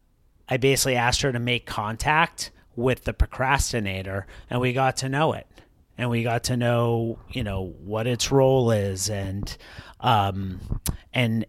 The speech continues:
and what it's afraid of. And we got to know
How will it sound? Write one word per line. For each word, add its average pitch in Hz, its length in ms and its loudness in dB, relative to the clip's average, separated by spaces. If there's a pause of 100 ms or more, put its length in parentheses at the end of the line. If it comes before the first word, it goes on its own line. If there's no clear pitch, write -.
(100)
and 107 680 0 (260)
what 120 360 0
it's - 360 0
afraid 131 520 0
of. 92 540 -2 (380)
And 113 720 0
we 107 140 -4
got 113 280 -2
to 123 140 -4
know 120 580 0